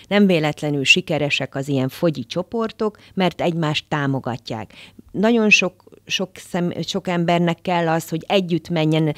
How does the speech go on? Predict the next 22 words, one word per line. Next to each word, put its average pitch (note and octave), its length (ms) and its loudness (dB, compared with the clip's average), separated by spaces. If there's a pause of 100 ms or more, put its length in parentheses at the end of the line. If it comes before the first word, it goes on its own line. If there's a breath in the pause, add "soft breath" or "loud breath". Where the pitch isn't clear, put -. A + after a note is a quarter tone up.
(200 loud breath)
lemenni D3+ 520 2
egy B2 140 -4
fitnessterembe, F3+ 1000 0
mert E3+ 240 4
motiválja D#3 840 2
a D#3+ 80 2
másik, D#3 560 0
hogy E3 180 0
ő E3 120 4
is, D#3+ 260 0 (360 loud breath)
ö, D#3 360 4
dolgozik, D#3+ 580 2
vagy D#3 160 -2
ő E3+ 120 4
is D3+ 220 0
mozogo-, D3+ 520 2 (100)
mozogott. E3+ 640 0 (580 loud breath)
Ő F#3+ 160 6
nem G3 240 6
tud D3 400 -4 (320 soft breath)
otthon, D#3 600 0 (100)
ö, D3 440 -2